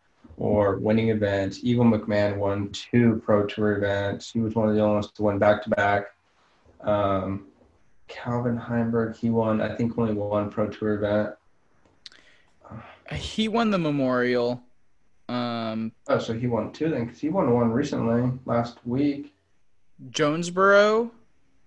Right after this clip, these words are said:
Speaker 2: That was the last one before it was, like, U S D G C.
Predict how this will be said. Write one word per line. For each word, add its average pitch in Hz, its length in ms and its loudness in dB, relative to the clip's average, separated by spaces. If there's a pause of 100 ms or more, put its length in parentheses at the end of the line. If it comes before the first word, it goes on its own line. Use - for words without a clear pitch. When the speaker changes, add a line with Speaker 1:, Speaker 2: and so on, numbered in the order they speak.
(1120)
Speaker 2:
That 143 120 2
was 185 140 2
the 202 100 2
last 156 440 0
one 147 300 -2
before 127 960 0 (2000)
it 120 180 0
was, 113 380 -4
like, 110 440 -2 (380)
U 131 200 2
S 120 120 0
D 123 160 -4
G 113 160 -6
C. 104 680 -6